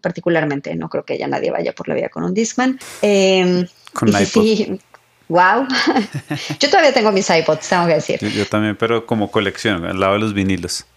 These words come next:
Speaker 1: Sí, sí, exacto, exacto. Es como de, "And, and then this happened". Pero, pero creo que hoy en día lo que ocurre es, cualquiera de las plataformas de servicio te ofrecen muchas opciones. Yo no sé si la gente realmente está aprovechándolas.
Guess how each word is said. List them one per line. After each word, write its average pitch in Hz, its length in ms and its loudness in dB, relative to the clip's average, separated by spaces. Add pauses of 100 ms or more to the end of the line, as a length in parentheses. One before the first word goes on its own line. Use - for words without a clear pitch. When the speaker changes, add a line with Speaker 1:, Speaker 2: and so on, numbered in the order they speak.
Speaker 1:
Sí, 170 340 0 (420)
sí, 190 160 2
exacto, 175 400 2
exacto. - 380 -2
Es - 100 -4
como 160 220 -2
de, 165 420 0
"And, 185 220 -2
and 196 160 0
then 254 240 2
this 240 260 0
happened". - 280 -2 (180)
Pero, 208 640 4
pero 214 240 2
creo 240 300 4
que 269 320 2
hoy 220 160 4
en 226 180 2
día 220 640 2
lo 190 180 2
que 208 60 0
ocurre 208 580 2
es, 208 180 -4 (360)
cualquiera 226 300 4
de 320 40 2
las 302 120 0
plataformas 202 560 0
de 190 60 -8
servicio 180 440 0
te 190 100 -2
ofrecen 190 320 -2
muchas 220 380 0
opciones. 175 520 -2
Yo 180 120 2
no 220 100 2
sé 208 180 0
si 214 140 -2
la 180 140 2
gente 170 300 -2
realmente 170 440 0
está 180 520 -2 (120)
aprovechándolas. 160 960 -2